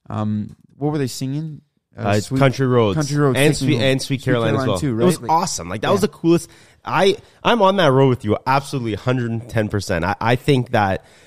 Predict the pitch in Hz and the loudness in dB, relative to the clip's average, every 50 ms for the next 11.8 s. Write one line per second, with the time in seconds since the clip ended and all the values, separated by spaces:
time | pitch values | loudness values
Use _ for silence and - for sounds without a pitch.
0 | _ _ _ - 120 147 143 - - - - _ _ _ _ _ _ _ - 214 | _ _ _ 2 2 2 2 2 -2 -12 -14 _ _ _ _ _ _ _ -2 0
1 | 214 208 240 190 165 156 143 143 123 139 160 151 143 135 139 156 147 - - - | 2 2 2 2 0 -6 -8 -4 0 2 2 4 4 2 2 2 0 -4 -6 -2
2 | 147 135 120 113 123 120 123 123 - - 135 135 120 120 113 110 110 - - 117 | 0 0 2 2 2 2 2 0 2 2 2 2 2 2 -2 -2 -2 -2 -2 0
3 | 110 110 113 117 120 123 110 110 98 95 90 98 95 92 95 - _ _ _ _ | 2 2 4 4 2 2 2 0 -2 0 0 0 0 0 -2 -4 _ _ _ _
4 | _ _ _ _ _ _ 110 110 110 104 101 98 98 98 104 113 127 117 117 120 | _ _ _ _ _ _ -2 0 0 2 2 0 0 -2 0 0 2 2 2 2
5 | 123 117 110 - - 110 - 117 113 110 117 117 - 107 95 82 87 90 101 101 | 0 -2 -2 -6 -8 -8 -4 -2 -2 0 -2 -2 -4 -6 -6 -6 -6 -6 -6 -4
6 | 101 98 98 - - 104 104 - 117 104 92 98 98 95 95 - _ _ 107 95 | -4 -4 -4 -4 -4 -4 -4 -4 -6 -6 -6 -4 -6 -6 -8 -10 _ _ -8 -6
7 | 90 90 87 92 95 _ _ _ _ _ _ _ _ _ _ - 120 135 135 143 | -6 -6 -6 -8 -10 _ _ _ _ _ _ _ _ _ _ -4 0 0 2 2
8 | 139 127 127 - - 139 139 135 135 135 - - 147 151 143 147 151 151 147 147 | 2 0 0 0 -2 0 0 0 0 -2 -2 0 0 0 2 0 0 0 2 4
9 | 147 143 135 139 139 135 131 127 120 120 123 127 123 120 117 - - - - - | 2 2 4 2 0 0 0 -2 0 2 2 4 4 2 0 -2 -4 -10 -6 -4
10 | 104 87 78 98 120 131 - 180 185 185 - 135 143 151 151 127 165 180 208 185 | -4 -4 0 -2 -2 0 0 0 -2 -2 -4 -2 -2 -2 0 0 0 -2 -2 -2
11 | - - - 180 175 175 - - - 170 151 120 104 95 98 | -6 -6 -4 -2 -2 -2 -4 -4 -4 -2 -2 0 0 -2 -2